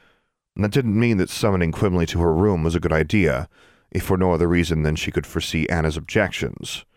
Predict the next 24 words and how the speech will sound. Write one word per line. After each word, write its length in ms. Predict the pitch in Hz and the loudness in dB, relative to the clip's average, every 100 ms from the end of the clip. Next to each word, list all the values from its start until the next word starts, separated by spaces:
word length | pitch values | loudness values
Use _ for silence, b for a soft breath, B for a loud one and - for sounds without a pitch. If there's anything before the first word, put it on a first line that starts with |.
| _ _ _ _ _ _ _ _ - | _ _ _ _ _ _ _ _ -4
Alexandra 440 | 107 98 127 113 | 0 2 2 2
hadn't 240 | 107 101 90 | 2 2 2
even 180 | 90 82 | 2 2
decided 420 | 85 101 85 80 | 0 0 0 2
yet 160 | 87 | 0
what 160 | - - | -2 -6
she 100 | 87 | -2
would 240 | 80 73 | -2 -2
do 240 | - 131 92 | -2 0 0
if 140 | - | -4
Quimly 340 | - 92 82 80 | -4 -2 -2 -4
could 340 | - 139 - | -2 -2 0
find 320 | - 73 71 | -2 -4 -2
John 240 | 85 76 73 | -2 -2 -2
Mambolito. 720 | 73 73 82 - - - - b b b b b b - | -6 -6 -6 -8 -8 -12 -18 b b b b b b -2
As 160 | 95 | 2
long 180 | 120 131 | 2 2
as 80 | 101 | 2
she 100 | 117 | 2
wasn't 300 | 98 95 95 | 0 0 0
actually 460 | 98 92 90 87 | 0 0 0 0
taking 340 | 80 107 92 85 | 0 -2 -2 0
any 180 | 82 82 | 2 2
action, 580 | 120 120 - - 87 | 2 0 -2 -4 -4